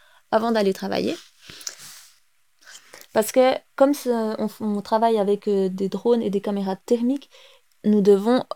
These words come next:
euh, faire les opérations de sauvetage avant que le soleil se lève. Parce que dès que le soleil se lève,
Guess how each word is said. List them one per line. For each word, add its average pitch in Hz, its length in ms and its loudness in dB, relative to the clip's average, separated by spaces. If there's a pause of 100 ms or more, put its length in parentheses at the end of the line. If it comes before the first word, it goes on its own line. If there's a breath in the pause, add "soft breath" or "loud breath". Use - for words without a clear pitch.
euh, 208 280 4
faire 240 160 -2
les 214 180 6
opérations 208 540 2
de 196 140 2
sauvetage 233 520 2 (320 loud breath)
avant 196 220 2
que 247 80 -6
le 240 60 4
soleil 202 260 4
se 190 100 0
lève. 180 300 4 (1000)
Parce 196 160 -4
que - 60 0
dès 202 180 2
que 240 100 0
le 190 240 2
soleil 240 300 2
se 226 120 -2
lève, 247 260 2